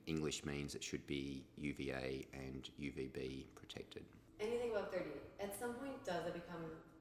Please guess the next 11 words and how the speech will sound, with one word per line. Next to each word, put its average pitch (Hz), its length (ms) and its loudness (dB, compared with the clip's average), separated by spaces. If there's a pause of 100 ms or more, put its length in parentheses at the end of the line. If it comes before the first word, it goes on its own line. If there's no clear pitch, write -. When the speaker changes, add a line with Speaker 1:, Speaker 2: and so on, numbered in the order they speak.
(160)
Speaker 2:
just - 200 -8 (280)
a 156 180 -10
hoax? 156 240 -4 (220)
Like, - 160 -2 (220)
S 175 80 -2 (160)
P 180 60 -2
F 156 60 -2 (100)
hundred, 147 280 -4 (100)
what's - 180 -6
that - 180 -6
doing? - 140 -10